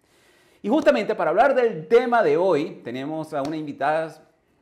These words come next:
súper espectacular el día de hoy, así que para mí, como ustedes saben, como es de costumbre, es un placer presentarle a nuestra creadora de cambio, nuestra visionaria, nuestra perturbadas con el status quo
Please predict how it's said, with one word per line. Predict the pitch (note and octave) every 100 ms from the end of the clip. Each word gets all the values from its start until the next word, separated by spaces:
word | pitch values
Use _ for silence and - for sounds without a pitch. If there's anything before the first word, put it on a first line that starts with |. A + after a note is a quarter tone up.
| _ -
súper | F3+ F3+ C3
espectacular | A#2+ A#2 A#2 C3+ C#3
el | A2+
día | B2+ C3+
de |
hoy, | C3
así | B2
que | C#3
para | C#3+ C#3
mí, | D3+
como | D3+ C3+
ustedes | E3+ E3 F3
saben, | F3
como | F3 F3+
es | G3
de |
costumbre, | G3+ F3 D#4 C#4 B3+ F3 - - -
es | A3
un | A3+
placer | G#3 G3 G#3+
presentarle | G#3+ G3+ G3+ G3 A3 G#3+
a |
nuestra | G#3 - G3
creadora | G3 F#3+ G3+ F#3+
de | F#3
cambio, | F#3 F#3
nuestra | F3+ E3+
visionaria, | D#3+ D#3 D#3 D#3+
nuestra | D#3 D#3 C#3+
perturbadas | C#3+ D3 C3 D#3 D3+
con | D3+
el | C3
status | B2+ C3+ C#3
quo | - B2+